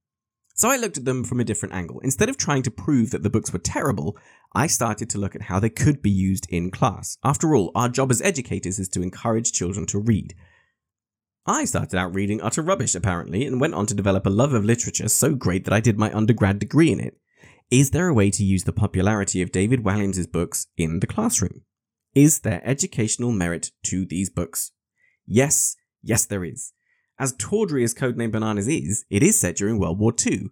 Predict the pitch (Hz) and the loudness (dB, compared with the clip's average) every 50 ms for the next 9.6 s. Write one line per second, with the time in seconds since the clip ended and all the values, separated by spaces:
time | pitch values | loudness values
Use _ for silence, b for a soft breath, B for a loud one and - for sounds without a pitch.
0 | _ - - - - - 220 202 139 104 117 110 - - 101 - 98 95 - 87 | _ -10 -10 -6 -4 -2 -2 0 0 0 0 0 -2 -2 -2 0 0 0 0 0
1 | 87 - 92 - 117 117 104 104 101 - - 101 92 85 87 85 - - 78 69 | -2 0 0 0 2 2 4 4 4 4 2 2 2 2 0 -2 -2 -2 -2 -2
2 | - 62 - - - _ _ _ _ _ _ - 156 180 226 262 214 147 160 160 | -4 -6 -10 -14 -18 _ _ _ _ _ _ 2 4 4 4 4 4 6 6 6
3 | 123 117 117 113 110 - 117 113 - - - 117 110 78 98 101 117 117 98 104 | 6 6 4 2 2 2 2 0 2 2 0 0 2 2 0 0 0 0 -2 -2
4 | 98 95 95 - - - 123 113 - - 123 117 101 98 98 98 104 110 104 - | -4 -6 -6 -6 -4 -4 -4 -2 0 0 0 0 0 2 2 2 2 2 2 0
5 | - 117 95 73 85 90 101 127 131 120 120 117 120 123 - - - 208 240 240 | 0 0 -2 0 0 2 4 4 6 6 4 4 4 4 2 2 0 -2 -4 -8
6 | - - - 104 117 123 123 156 190 - - - - - - 123 107 92 78 80 | -10 -10 -10 -10 -8 -6 -4 -4 -4 -6 -6 -6 -8 -6 -4 -4 -4 -4 -4 -4
7 | 92 92 - 92 92 92 - 151 147 151 131 104 90 95 - - 101 - - 95 | -6 -4 -4 -6 -4 -2 -2 -2 -2 0 -2 -2 -2 -4 -6 -6 -6 -6 -4 -2
8 | 98 98 95 101 98 - - 101 107 123 120 107 - 95 90 90 87 69 117 110 | -2 -2 -2 -4 -6 -6 -4 -2 0 0 0 0 0 -2 -2 -2 -2 -2 -2 -2
9 | 98 80 80 - - - - - - - - - | -2 -4 -4 -4 -4 -4 -4 -4 -6 -10 -12 -14